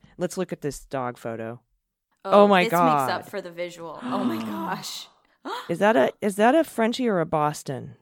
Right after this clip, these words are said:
Speaker 2: I don't know. That's a really good question. I think maybe, is it something to do with the ears? Is that what separates, or is the distinguishing factor?
Speaker 1: I think that's a Frenchie, and then the boxer. Oh my God, they're
Speaker 2: Yeah.
Speaker 1: adorable.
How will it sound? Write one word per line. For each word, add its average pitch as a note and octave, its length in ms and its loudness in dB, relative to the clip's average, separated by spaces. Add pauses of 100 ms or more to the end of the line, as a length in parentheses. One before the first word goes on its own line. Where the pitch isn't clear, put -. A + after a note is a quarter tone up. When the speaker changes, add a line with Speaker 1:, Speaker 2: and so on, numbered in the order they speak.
(100)
Speaker 2:
I - 160 -8
don't D#5 720 -4
know. D#3+ 280 -8 (260)
That's G4+ 180 -10
a G#4+ 60 -4
really G4 200 -4
good F#4 140 -10
question. F#4 320 -6
I D4 120 0
think F#4 180 -10
maybe, D#4+ 400 -10 (580)
is B3+ 140 -8
it C4 80 -14
something E4+ 260 -8
to D4 60 -4
do C4 100 -6
with B3+ 120 -8
the G#3+ 200 -8
ears? G#3+ 440 -4
Is G#3 140 -10
that G#3 180 -2
what A3+ 180 -14
separates, A3 460 -12 (120)
or F#3+ 180 -10 (300)
is F#3+ 320 -14
the F#3 120 -12
distinguishing G3+ 680 -14
factor? G#3 500 -10 (340)
Speaker 1:
I G#3 80 -6
think C4+ 220 -2
that's C#4+ 160 0
a A3+ 80 -4
Frenchie, D#3+ 400 -4
and D#3 160 -4
then D#3+ 140 -4
the D#3 160 -6 (100)
boxer. B2 560 -10
Oh D#3+ 120 -6
my D3+ 160 -6
God, C3+ 180 -14
they're D3+ 100 -8
Speaker 2:
Yeah. C#3 140 -8
Speaker 1:
adorable. A#2 580 -10